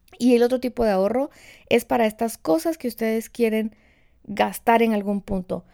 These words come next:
Ahorrar para comprar el carro, ahorrar para irse de viaje, ahorrar para comprar la tele, ahorrar para, no sé, si no tengo, este, las mujeres, por ejemplo, si no tengo ahorita el dinero para ahor-, que,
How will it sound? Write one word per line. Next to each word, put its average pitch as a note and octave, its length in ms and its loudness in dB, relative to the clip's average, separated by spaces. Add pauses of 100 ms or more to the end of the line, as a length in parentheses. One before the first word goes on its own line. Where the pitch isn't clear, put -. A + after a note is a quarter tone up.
(140)
Ahorrar C4+ 460 4
para C#4 160 0
comprar A3 240 -4
el A3 100 -4
carro, G#3 340 0
ahorrar A#3+ 420 -2
para C4 120 -2
irse A3 140 -6
de G3+ 60 -4
viaje, G3 420 -6
ahorrar G#3+ 380 -2
para B3+ 120 -8
comprar G3+ 240 -4
la G3 80 -6
tele, F#3 360 -6 (280)
ahorrar B3 640 2
para, A#3 320 -2
no A3+ 100 -2
sé, G#3 180 -8 (320)
si - 160 -6
no A#3 120 4
tengo, B3 400 2 (300)
este, F3+ 920 -8 (720)
las G#3 200 2
mujeres, A#3 580 0
por G#3+ 160 -6
ejemplo, G#3 320 -6
si G#3+ 120 -4
no A#3+ 180 -2
tengo D4 260 0
ahorita C4 420 0
el B3+ 80 0
dinero A3+ 380 0
para G#3+ 240 -4
ahor-, F#3+ 380 -4
que, G#3+ 180 -10